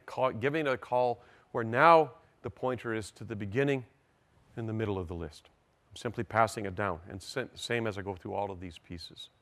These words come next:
So that code now gives me what I'd like, because here, in the previous case, I had a cost. The cost was to copy the list.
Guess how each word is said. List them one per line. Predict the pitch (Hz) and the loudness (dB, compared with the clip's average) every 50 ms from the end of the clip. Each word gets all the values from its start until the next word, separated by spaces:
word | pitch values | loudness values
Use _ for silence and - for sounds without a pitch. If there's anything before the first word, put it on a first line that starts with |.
| _ _ _ _ _ _ _ _ _ _ _ _ _ _ _ - _ _ _ | _ _ _ _ _ _ _ _ _ _ _ _ _ _ _ -20 _ _ _
So | - - 104 | -12 -8 2
that | 107 151 160 - - | 4 4 4 4 4
code | - 170 - - 156 156 170 170 - - _ _ _ _ _ _ _ _ _ _ _ - | 8 10 12 12 12 10 6 2 -2 -14 _ _ _ _ _ _ _ _ _ _ _ -4
now | - 110 104 104 107 113 135 - - - _ _ _ _ _ _ _ _ _ _ | 0 4 6 8 8 8 6 2 -14 -20 _ _ _ _ _ _ _ _ _ _
gives | - 127 113 117 | -2 -2 -2 0
me | 131 127 | 0 2
what | 117 123 123 | 6 8 8
I'd | 123 127 131 | 8 8 8
like, | 170 170 127 107 - - - | 8 8 8 6 2 -4 -10
because | 117 - - - 120 120 117 104 - | -10 -10 -6 2 4 4 4 4 2
here, | - - - 233 233 180 156 180 196 - - - _ _ _ _ _ _ _ _ _ _ _ _ _ _ _ _ _ _ _ _ _ _ _ _ _ - _ _ _ _ _ _ _ _ _ _ _ _ _ _ _ - | -6 -2 2 6 8 8 8 6 4 -2 -14 -20 _ _ _ _ _ _ _ _ _ _ _ _ _ _ _ _ _ _ _ _ _ _ _ _ _ -20 _ _ _ _ _ _ _ _ _ _ _ _ _ _ _ -8
in | 127 117 | -6 -6
the | 110 | -6
previous | - - 160 196 190 196 185 - | -2 2 2 4 4 4 2 2
case, | - - 180 175 160 - | 4 6 6 8 8 8
I | 160 | 6
had | 151 151 165 156 | 8 10 8 8
a | 151 | 6
cost. | - - 165 143 104 92 - - - - - | 4 6 6 6 6 4 0 -10 -12 -18 -14
The | - 113 | -14 -12
cost | - - - 135 135 123 - - | -6 2 4 6 6 4 2 -8
was | 131 117 - | -8 -8 -8
to | - | -12
copy | 123 - - 131 127 - - 123 | -8 4 6 6 6 6 4 -2
the | 104 113 | -2 0
list. | 117 135 120 - - - _ - | 0 0 0 0 -2 -14 _ -20